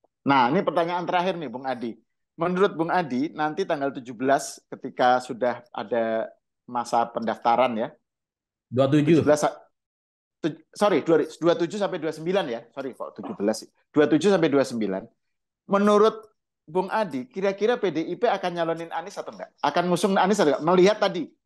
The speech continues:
Speaker 1: bahwa soal elektabilitas, soal pernyataan Bu Mega, soal hitung-hitungan dua ribu dua puluh sembilan dan seterusnya. Kira-kira menurut Anda akan mencalonkan Anies atau enggak?
Speaker 2: Saya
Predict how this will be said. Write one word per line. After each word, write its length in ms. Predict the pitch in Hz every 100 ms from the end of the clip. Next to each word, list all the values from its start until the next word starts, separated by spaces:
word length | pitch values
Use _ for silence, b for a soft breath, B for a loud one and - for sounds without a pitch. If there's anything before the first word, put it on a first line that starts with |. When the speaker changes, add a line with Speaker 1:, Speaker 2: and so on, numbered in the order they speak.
| _ _
Speaker 1:
bahwa 480 | - 143 143 143 143 - -
soal 400 | - 139 131 - 135
elektabilitas, 1040 | 127 - 117 127 220 - 151 139 139 -
soal 160 | - 131
pernyataan 560 | 139 131 127 113 139
Bu 160 | 123 135
Mega, 640 | 214 - 165 151 139 131
soal 320 | - - 131
hitung-hitungan 640 | 143 139 131 127 127 131 127
dua 240 | 127 120
ribu 160 | 113 123 120
dua 160 | 123
puluh 20 |
sembilan 640 | 117 139 269 202 160 151 147
dan 160 | 123
seterusnya. 480 | - 147 135 123 104 _ _ _ _ _ _ _ _
Kira-kira 400 | - 220 185 254
menurut 400 | 247 220 208 208
Anda 400 | 185 156 113 147 _ _ _ _ _ _ _ _ _ 196
akan 320 | 196 214 214
mencalonkan 480 | 208 202 202 202 202
Anies 240 | 208 269
atau 160 | 254 190
enggak? 240 | 135 - _ _ _ _ _ _ _ _ _ _ _ _ _ _
Speaker 2:
Saya 640 | - 160 185 208 226 226